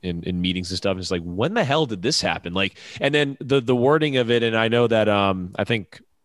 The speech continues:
Jared, uh, I think we talked about it at one point this past weekend, how, like, the, the ruling was that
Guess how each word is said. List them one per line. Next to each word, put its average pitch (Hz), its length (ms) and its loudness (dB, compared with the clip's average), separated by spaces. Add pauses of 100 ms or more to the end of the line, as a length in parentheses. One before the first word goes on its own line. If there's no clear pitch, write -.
Jared, 104 500 0
uh, 101 140 -2
I 98 60 -2
think 110 120 -2
we 104 100 0
talked 101 260 -2
about 92 200 0
it 90 40 0
at 90 80 0
one 90 160 0
point 92 280 -2 (180)
this 90 180 -4
past 92 260 0
weekend, 98 400 0 (360)
how, 110 220 4
like, 110 260 2
the, 110 220 0
the 110 140 0
ruling 123 480 0
was 107 400 0
that 98 300 0